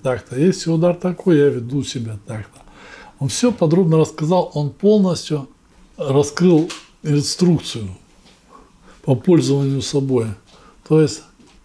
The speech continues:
он дал, как ключи от квартиры, он раскрылся.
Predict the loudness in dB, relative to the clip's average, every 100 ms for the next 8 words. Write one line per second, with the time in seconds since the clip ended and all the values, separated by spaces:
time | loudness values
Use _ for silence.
0 | -4 0 0 0 2 4 2 0 -10 -16
1 | -6 -4 -2 0 0 2 2 2 -2 -4
2 | -4 0 0 0 -2 -2 -2 -2 0 0
3 | 0 -4 -12